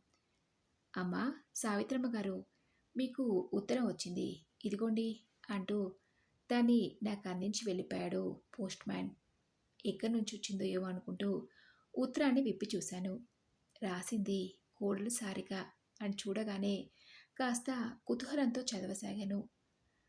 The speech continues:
"గౌరవనీయులైన అత్తయ్య గారికి మీ కోడలు సారిక నమస్కరించి వ్రాయినది. మేమంతా క్షేమమే, మీరు ఎలా ఉన్నారు అని మాకెంతో దిగులుగా ఉంది. మీకోసం పిల్లలు అరుణ్, అక్షయ్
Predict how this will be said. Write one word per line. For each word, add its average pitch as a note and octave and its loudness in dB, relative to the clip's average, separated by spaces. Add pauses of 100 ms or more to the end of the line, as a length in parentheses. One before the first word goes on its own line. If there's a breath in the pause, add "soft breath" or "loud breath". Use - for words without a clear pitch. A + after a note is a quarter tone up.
(160)
"గౌరవనీయులైన B3+ 6
అత్తయ్య G3+ -2
గారికి F#3+ -2 (460)
మీ A3 6
కోడలు G#3+ 4
సారిక G3 -4 (440)
నమస్కరించి G#3+ 0
వ్రాయినది. F#3 -2 (500)
మేమంతా F#3+ 0
క్షేమమే, F#3+ -2 (440 soft breath)
మీరు A3 6
ఎలా F#3 2
ఉన్నారు A3+ 2
అని G3+ 2 (540 soft breath)
మాకెంతో B3+ 2
దిగులుగా F#3+ 4
ఉంది. F#3+ -2 (840)
మీకోసం B3 4 (440)
పిల్లలు A3+ 4 (400)
అరుణ్, G#3 4
అక్షయ్ G3+ 2